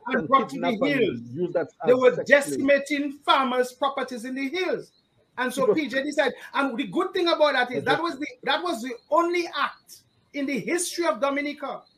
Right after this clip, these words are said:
Speaker 2: That
Speaker 1: to
Speaker 2: both
Speaker 1: have got
Speaker 2: sides
Speaker 1: a hundred percent.
Speaker 2: unanimous support from both sides.
Speaker 1: That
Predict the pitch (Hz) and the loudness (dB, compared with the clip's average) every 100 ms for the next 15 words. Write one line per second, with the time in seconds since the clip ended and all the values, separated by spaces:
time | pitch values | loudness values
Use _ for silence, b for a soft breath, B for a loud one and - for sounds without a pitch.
0 | _ _ 262 - - 349 392 - 294 285 | _ _ -10 -10 -2 8 10 10 4 4
1 | 285 302 254 151 170 277 339 339 190 247 | 2 4 2 0 2 4 4 2 -2 2
2 | 330 320 - 320 320 311 - - 349 349 | 4 4 -4 0 2 2 -2 -2 2 2
3 | 294 208 156 151 156 170 202 214 196 180 | 2 -4 -4 -2 -2 2 6 8 6 4
4 | 175 - - 160 160 143 165 180 - 117 | 2 2 0 0 0 0 0 0 -2 0
5 | 311 339 | 6 6